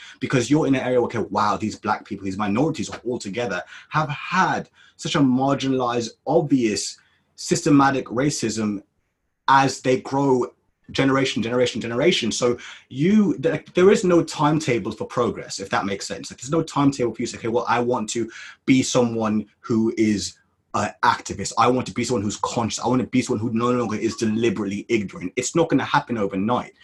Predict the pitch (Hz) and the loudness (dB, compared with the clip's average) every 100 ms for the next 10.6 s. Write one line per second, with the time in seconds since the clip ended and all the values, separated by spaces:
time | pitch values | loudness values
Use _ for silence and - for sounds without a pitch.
0 | - - 117 117 - 147 - 123 147 147 | -20 -6 -2 -2 -2 -2 0 0 2 2
1 | 120 110 113 120 113 107 113 - 131 110 | 0 -2 -2 -2 -2 -2 -4 -2 -2 -2
2 | 101 98 135 120 113 110 - 147 - - | -4 -2 0 0 -2 -6 0 0 0 -6
3 | 98 - 131 123 98 - 120 131 101 95 | -6 -6 -2 -2 -2 -6 -6 -2 -2 -4
4 | - - 110 - 127 160 170 151 139 127 | -10 -12 -10 -6 0 0 2 0 0 -2
5 | 113 117 110 - _ _ - 110 107 110 | -2 -2 -4 -16 _ _ -6 -4 -2 -4
6 | 101 90 - _ _ _ _ _ _ - | -4 -6 -10 _ _ _ _ _ _ -12
7 | - 170 202 - 107 98 - - _ - | 0 4 4 2 -2 -2 -6 -12 _ -6
8 | 151 165 131 - 147 123 123 123 131 123 | -2 0 -2 -2 -2 2 2 2 0 0
9 | 120 117 120 113 107 107 113 107 - 113 | -2 -4 -2 -2 -2 -2 -2 -6 -8 -6
10 | 110 101 92 120 123 - | -6 -8 -10 -4 -6 -6